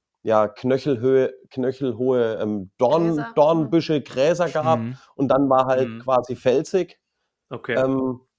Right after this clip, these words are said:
Speaker 1: wir sind dann auch teilweise durch Skigebiete gelaufen, da war's
Speaker 2: Ja.
Speaker 1: dann halt komplett, ähm, ähm, <laughs> gar nix da mehr gewesen und dann auch waren Kletterpartien dabei.
Speaker 3: Mhm.
Speaker 4: Ja.
Speaker 1: Ähm,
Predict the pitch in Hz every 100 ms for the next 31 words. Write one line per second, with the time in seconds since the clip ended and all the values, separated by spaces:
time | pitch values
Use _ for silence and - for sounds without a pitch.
0 | _ _ _ _ _ _ 123 135 143 131
1 | 123 120 127 123 123 123 113 110 - -
2 | _ - - 175 156 156 151 147 151 147
3 | 135 131 131 143 120 110 113 131 117 110
4 | - 120 - 127 131 - - _ - 117
5 | 117 113 - 107 101 110 135 196 - -
6 | 147 - 151 147 143 131 139 143 156 143
7 | - - 127 127 131 123 127 131 120 123
8 | 135 143 151 139 135 147 147 135 127 135
9 | 135 131 - _ - 135 127 127 - -
10 | _ _ - 123 123 120 110